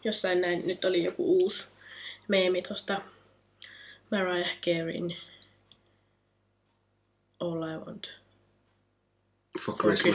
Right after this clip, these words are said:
Speaker 1: Christmas
Speaker 2: is
Speaker 1: is
Speaker 2: You.
Speaker 1: You, vai mikä
Speaker 2: Joo.
Speaker 1: sen biisin nimi nyt onkaan,
Speaker 2: Joo,
Speaker 1: niin
Speaker 2: mäkin
Speaker 1: siitä on
Speaker 2: näin
Speaker 1: niinku
Speaker 2: sen. Joo.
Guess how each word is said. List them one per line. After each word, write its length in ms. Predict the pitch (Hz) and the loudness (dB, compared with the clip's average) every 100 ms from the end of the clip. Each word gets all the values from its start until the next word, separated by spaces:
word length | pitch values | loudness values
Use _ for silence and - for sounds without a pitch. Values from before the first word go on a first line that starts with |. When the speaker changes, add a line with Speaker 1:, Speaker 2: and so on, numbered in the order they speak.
| - | 6
Speaker 1:
Christmas 360 | - - - | 6 4 0
Speaker 2:
is 180 | - - | 2 2
Speaker 1:
is 160 | 175 196 | 4 4
Speaker 2:
You. 80 | 185 | 6
Speaker 1:
You, 180 | 175 | 4
vai 160 | 170 170 | 4 2
mikä 140 | 175 220 | 6 6
Speaker 2:
Joo. 100 | 190 | 6
Speaker 1:
sen 160 | 170 | 4
biisin 280 | 175 180 196 | 4 4 4
nimi 220 | 185 185 | 2 2
nyt 100 | 190 | 2
onkaan, 380 | 196 190 170 131 | 2 2 2 6
Speaker 2:
Joo, 140 | 143 120 | 8 10
Speaker 1:
niin 100 | 120 | 10
Speaker 2:
mäkin 160 | 240 | 12
Speaker 1:
siitä 180 | 226 185 | 12 12
on 60 | - | 8
Speaker 2:
näin 120 | - | 6
Speaker 1:
niinku 240 | 185 - - - - | 4 0 -4 -16 -8
Speaker 2:
sen. 80 | |
Joo. 100 | - | -6